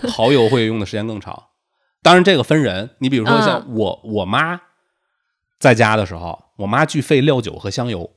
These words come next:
Speaker 1: 而这两个东西，
Speaker 2: 哦。
Speaker 1: 尤其是香油，最小的那个，超市里边最小包装那一瓶，我，我，我可以不用。就这个完全是根据个人做饭的习惯。我妈是炒什么菜都放料酒，我也不知道为什么。呃，放料酒，然后香油，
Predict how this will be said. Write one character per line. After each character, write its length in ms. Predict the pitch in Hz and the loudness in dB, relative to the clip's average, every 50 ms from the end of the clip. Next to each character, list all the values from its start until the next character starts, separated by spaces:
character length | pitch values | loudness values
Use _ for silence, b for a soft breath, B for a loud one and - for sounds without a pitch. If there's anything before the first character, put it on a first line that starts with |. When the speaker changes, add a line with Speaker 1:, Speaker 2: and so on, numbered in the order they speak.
| _ _ _ _ _ _ _ _ _ _ _ _ _ _ _ _ _ - | _ _ _ _ _ _ _ _ _ _ _ _ _ _ _ _ _ 2
Speaker 1:
而 180 | 110 120 147 | 4 6 6
这 160 | 165 170 196 175 | 6 6 6 6
两 160 | 131 104 87 | 4 2 0
个 60 | 90 | -2
东 160 | 101 113 120 | -4 -4 -4
西， 80 | 117 104 | -2 0
Speaker 2:
哦。 80 | 107 | 2
Speaker 1:
尤 60 | 165 214 | 2 2
其 140 | - 120 | 2 2
是 80 | 120 123 | 2 2
香 240 | 107 - 143 135 135 | 2 2 0 -2 -2
油， 280 | 120 92 92 101 131 - _ _ _ _ _ _ _ | -2 -4 -4 -6 -8 -10 _ _ _ _ _ _ _
最 160 | - - 233 185 | -6 -4 -4 -2
小 260 | - - 113 - 90 | 0 -2 -2 -2 -4
的 80 | 87 90 | -8 -10
那 100 | 107 110 | -10 -8
个， 140 | 101 95 92 | -8 -8 -8
超 160 | - - 160 | -6 -4 -2
市 60 | 170 | -2
里 60 | 143 104 | -2 -2
边 100 | 110 135 | -4 -2
最 120 | 196 202 | -2 -4
小 140 | 131 117 90 | -4 -4 -2
包 120 | 101 107 | -2 -2
装 140 | 110 117 117 | -2 -2 -4
那 80 | 117 113 | -6 -8
一 80 | 110 | -10
瓶， 180 | 110 - 90 78 78 76 - - _ _ _ _ _ _ - | -10 -12 -14 -16 -16 -16 -18 -20 _ _ _ _ _ _ -12
我， 180 | 98 98 95 - | -10 -10 -10 -8
我， 100 | 107 101 | -8 -10
我 140 | 95 98 92 | -8 -10 -10
可 100 | - 131 | -10 -10
以 40 | 127 | -10
不 100 | 113 98 | -10 -10
用。 180 | 104 131 147 - _ _ _ - | -14 -16 -16 -18 _ _ _ -10
就 100 | - 139 | -6 -4
这 160 | - 220 170 | -2 0 0
个 60 | 131 | 2
完 140 | 107 110 160 | 2 2 0
全 140 | 165 147 143 | 0 0 -2
是 100 | 151 127 | -2 -4
根 160 | 127 139 147 | -4 -4 -4
据 160 | 143 139 120 - _ - - | -4 -6 -8 -10 _ -20 -8
个 160 | - 175 147 120 | -4 -2 -2 -2
人 180 | 98 98 113 | -4 -6 -6
做 200 | 120 - 156 123 | -2 -2 -2 -2
饭 180 | - 165 151 131 | -2 -2 -4 -6
的 100 | 107 90 | -6 -8
习 240 | - - - 85 87 | -10 -10 -12 -12 -10
惯。 220 | 107 127 120 - _ _ _ _ _ _ _ _ | -8 -10 -10 -10 _ _ _ _ _ _ _ _
我 60 | - 101 | -6 -2
妈 120 | 135 165 | 0 2
是 80 | 180 156 | 0 0
炒 180 | - - 92 | -2 -4 -10
什 80 | 90 92 | -8 -8
么 60 | 123 | -6
菜 100 | 165 165 | -4 -4
都 80 | 113 95 | -4 -4
放 140 | - 98 | -6 -8
料 120 | 90 92 90 | -8 -10 -10
酒， 160 | 82 - - - 82 | -12 -14 -16 -14 -10
我 80 | 98 | -8
也 60 | 110 | -6
不 80 | 110 110 | -4 -4
知 40 | 107 | -4
道 60 | 104 | -4
为 120 | 101 95 | -4 -4
什 100 | 87 87 | -8 -10
么。 100 | - - - b b b b b b b | -14 -20 -20 b b b b b b b
呃， 80 | b 110 | b -4
放 240 | - - 139 127 | 0 0 2 4
料 160 | 135 147 131 113 | 4 4 4 2
酒， 220 | 107 - - - - | 0 -6 -8 -10 -10
然 140 | 90 95 104 | -8 -8 -6
后 140 | 117 110 | -6 -6
香 220 | 98 - 131 120 117 | -6 -4 -4 -4 -4
油， 260 | 107 78 73 85 - | -4 -6 -8 -10 -12